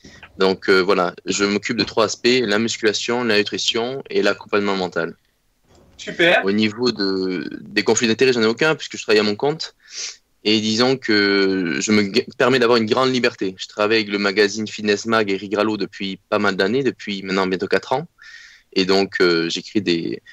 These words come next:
Speaker 1: des articles sur la musculation, sur la nutrition,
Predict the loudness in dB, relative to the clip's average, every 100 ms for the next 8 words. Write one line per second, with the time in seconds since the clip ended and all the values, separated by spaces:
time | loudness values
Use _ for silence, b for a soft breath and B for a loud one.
0 | B -2 -2 0 -4 -4 -2 -2 -2 0
1 | 0 0 0 0 0 0 0 0 0 0
2 | 0 -2